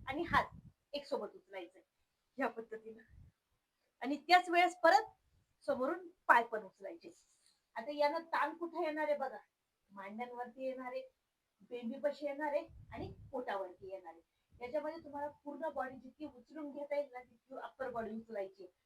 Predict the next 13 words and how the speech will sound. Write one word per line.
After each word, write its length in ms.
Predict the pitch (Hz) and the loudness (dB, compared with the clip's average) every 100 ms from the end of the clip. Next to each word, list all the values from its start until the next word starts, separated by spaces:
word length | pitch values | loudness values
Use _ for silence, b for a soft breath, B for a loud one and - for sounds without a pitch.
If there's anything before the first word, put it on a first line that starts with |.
| _ _ _ | _ _ _
पाय 180 | - 294 | 2 2
उचलायचे 560 | 294 - 262 226 240 226 - - | 2 -4 -6 -6 -8 -10 -12 -12
आणि 140 | 262 | -12
फक्त 260 | 247 226 - - | -12 -16 -18 -14
पोटावरती 680 | 220 214 247 226 - 339 359 - _ - | -12 -4 -2 -2 -4 -6 -8 -12 _ -14
तुम्हाला 280 | 214 208 254 | -10 -10 -12
ताण 460 | _ - - 349 | _ -8 -6 -6
घ्यायचा 320 | 349 403 - 339 | -12 -18 -18 -20
आहे. 100 | - _ _ _ _ _ _ _ _ _ _ _ _ _ _ - - - - _ _ _ _ _ _ _ _ _ _ _ _ _ _ _ _ _ - 277 | -20 _ _ _ _ _ _ _ _ _ _ _ _ _ _ -20 -20 -20 -20 _ _ _ _ _ _ _ _ _ _ _ _ _ _ _ _ _ -8 -6
याच्यामध्ये 340 | 285 339 349 | -2 -2 -2
तुम्ही 180 | 349 339 | -4 0
काउंट 360 | 262 269 285 | 4 4 4
करायचंय, 460 | 330 294 294 302 330 | 2 2 4 4 4